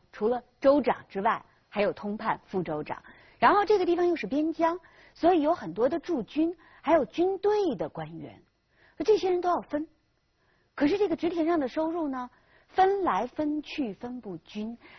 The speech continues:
大家都觉得自个儿得的少了。于是呢，林州当地的这些官员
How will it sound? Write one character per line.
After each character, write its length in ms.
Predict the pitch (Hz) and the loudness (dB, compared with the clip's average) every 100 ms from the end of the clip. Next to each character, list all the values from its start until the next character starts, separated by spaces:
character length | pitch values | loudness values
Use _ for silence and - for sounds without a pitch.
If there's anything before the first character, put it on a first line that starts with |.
| - | -6
大 160 | 277 254 | -2 0
家 180 | 262 | -2
都 240 | 277 294 269 | -2 -4 -4
觉 240 | - 156 | -4 -4
得 120 | 185 170 | -4 -6
自 120 | - | -8
个 140 | - | -10
儿 80 | - - | -14 -4
得 160 | 151 | -2
的 100 | 151 190 | -2 -4
少 420 | - - - - | -6 -6 -8 -12
了。 220 | - 147 - _ _ _ _ - - | -12 -10 -10 _ _ _ _ -20 -6
于 200 | 214 269 | 4 4
是 240 | 330 381 320 | 6 4 2
呢， 260 | 233 202 - _ _ _ _ _ _ _ _ _ | 0 -6 -10 _ _ _ _ _ _ _ _ _
林 300 | 226 277 339 | 4 6 6
州 340 | 339 339 349 _ _ _ _ | 6 4 0 _ _ _ _
当 260 | 277 302 | 2 2
地 140 | 302 285 | 0 0
的 100 | 190 | -2
这 100 | 214 | -4
些 160 | 214 | -4
官 260 | 202 247 247 | 0 0 -2
员 280 | 196 165 | -8 -10